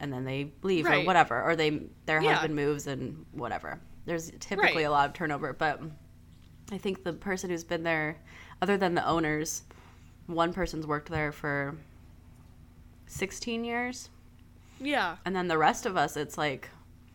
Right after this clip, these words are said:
Speaker 1: I think the longest is four. None of us
Speaker 2: Right.
Speaker 1: have been there that long. And we have
Speaker 2: Yeah.
Speaker 1: tons of people who started, like, this year. But
Speaker 2: Okay.
Speaker 1: they, they really want us to, like, just all be one big, like, family.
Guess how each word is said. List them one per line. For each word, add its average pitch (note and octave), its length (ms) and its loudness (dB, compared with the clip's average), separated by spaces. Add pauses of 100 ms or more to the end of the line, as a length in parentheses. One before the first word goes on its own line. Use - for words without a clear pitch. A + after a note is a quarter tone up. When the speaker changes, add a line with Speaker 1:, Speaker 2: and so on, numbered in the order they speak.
(360)
Speaker 1:
I F3 40 -8
think D3+ 160 -6
the D#3+ 100 -4
longest D3 440 -2
is B2 100 -8
four. G2+ 480 -8 (1040)
None G3+ 260 2
of F#3 100 0
us G3+ 140 0
Speaker 2:
Right. F#3+ 80 -2
Speaker 1:
have D#3+ 80 -8
been D3+ 160 -2
there C3 140 -2
that A2 180 2
long. C#3 320 2
And D#3 120 -4
we D#3+ 100 -2
have D#3+ 180 2 (340)
Speaker 2:
Yeah. C#4 280 0
Speaker 1:
tons G#3+ 280 4
of E3+ 100 -2
people D#3+ 260 0
who D#3+ 140 -4
started, D3+ 400 -2
like, C#3 180 -6
this D#3 260 -4
year. B2 360 -6 (1000)
But F#3+ 100 0
Speaker 2:
Okay. F#3 480 0
Speaker 1:
they, F3+ 120 -2
they E3+ 80 0
really F#3+ 360 0
want F#3 340 2
us D#3+ 340 0
to, E3 180 -6
like, C#3 320 -4
just D3 260 -8
all D#3 640 0 (680)
be C#3 120 -4
one C#3+ 320 -4
big, E3 260 2
like, D#3 200 -4
family. C#3 680 -2